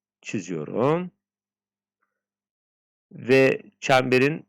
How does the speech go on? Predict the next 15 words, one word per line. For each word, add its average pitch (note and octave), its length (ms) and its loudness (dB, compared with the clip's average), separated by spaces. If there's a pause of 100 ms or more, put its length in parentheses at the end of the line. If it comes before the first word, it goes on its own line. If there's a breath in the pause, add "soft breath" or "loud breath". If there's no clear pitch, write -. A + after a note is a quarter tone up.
(120)
biraz D#3+ 320 0
şunu D3 220 -6
yukarı C3+ 400 -2
doğru C3 460 2
çizsek - 540 -8
iyi A#2 120 -2
olacak. G2 440 -4
Şurayı F#2+ 440 -6
arkadaşlar F2 680 -4
x - 260 -12
ekseni F2+ 280 -8
ortalayalım. F#2+ 1040 -2 (300)
Tamam. G#2 460 -4 (720 loud breath)
Ve D3 280 2 (120)
şurası - 600 -2